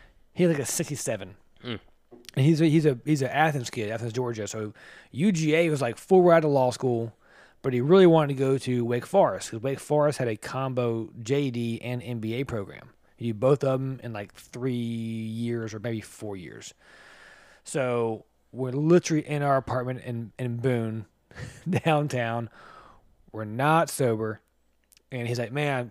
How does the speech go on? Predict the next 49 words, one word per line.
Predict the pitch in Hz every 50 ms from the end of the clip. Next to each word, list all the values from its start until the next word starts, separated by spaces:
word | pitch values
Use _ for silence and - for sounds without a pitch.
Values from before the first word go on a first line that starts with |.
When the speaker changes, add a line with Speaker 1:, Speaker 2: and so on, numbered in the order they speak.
| - _
Speaker 1:
tough | - 147 131 - -
call." | - 185 185 180 180 180 170 165 165 160 139 - - - - - - - - _
And | - 147 143
somebody | - - 220 220 214 196
goes, | 180 175 160 143 - - - - _ _
"You | 285 311
should | 220 165 -
call | 202 170 156
Wake | 160 170 160
Forest | - - 196 220 226 196 131 123 -
and | -
just | 147 143 -
see | - 180 175
if | 156
they | 160
can | 160 160
negotiate | 147 139 123 147 185 214 - - 175 156 127 113 - _
a | - 123
better | 123 160 156 143
deal." | 139 143 190 240 220 143 101 92 - _ _ _ _ _ _ _ _ _ _ _ _ _ - - _ _ _
And | -
we're | 160 165
like, | 151 135 123 98 - _
"What | - 139 190
do | 262
you | 302 277
mean?" | 294 349 339
He | 247
goes, | 175 143 - - - -
like, | - 143 - -
"Call | - 214 247
Wake | 311 311 -
Forest. | - - 277 294 294 254 185
Say, | 170 160
'Hey, | 156 214 202
U | 143 135 156 202 233
G | 202 185 202 208
A's | 220 220
offered | 180 156 175 185 - 175 156 135 135
this. | 185 214 196 180 147 135 - - - - _ _ _ - - - - - _ _
How | - - 175 180
about | 175 180 170 147
this?" | 175 220 196 139 107 107
He's | 170 160
like, | 156 135 120 -
"It's | - -
a | 135
great | 117 131 135
idea." | 135 151 180 240 208 123 107